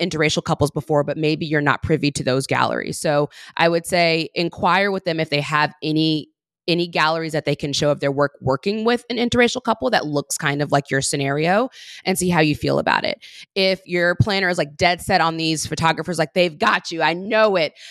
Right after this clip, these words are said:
s-, ask if they can offer a complimentary engagement session to help you test the waters, 'cause maybe they are trying to broaden their portfolio, like Liz was saying, and they haven't worked with a, a couple of color. But you,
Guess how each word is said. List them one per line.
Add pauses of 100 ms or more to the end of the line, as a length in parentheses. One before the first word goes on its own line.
(280)
s-,
ask
if
they
can
offer
a
complimentary
engagement
session
to
help
you
test
the
waters,
'cause
maybe
they
are
trying
to
broaden
their
portfolio,
like
Liz
was
saying, (260)
and
they
haven't
worked
with
a, (180)
a
couple
of
color. (260)
But
you,